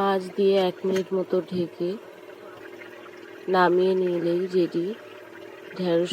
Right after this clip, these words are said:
আলু দিয়ে মাছের ঝোল। শেষ পর্যন্ত দেখার জন্য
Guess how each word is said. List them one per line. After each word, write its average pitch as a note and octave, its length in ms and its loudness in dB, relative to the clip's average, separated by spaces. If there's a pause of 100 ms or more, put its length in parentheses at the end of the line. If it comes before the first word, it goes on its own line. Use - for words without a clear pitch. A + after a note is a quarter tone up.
আলু E3 160 0 (100)
দিয়ে F3 160 4 (120)
মাছের E3+ 340 -2 (100)
ঝোল। D#3 220 2 (1600)
শেষ G#3 140 4 (100)
পর্যন্ত A3 340 6 (140)
দেখার F#3 300 0
জন্য F#3+ 140 0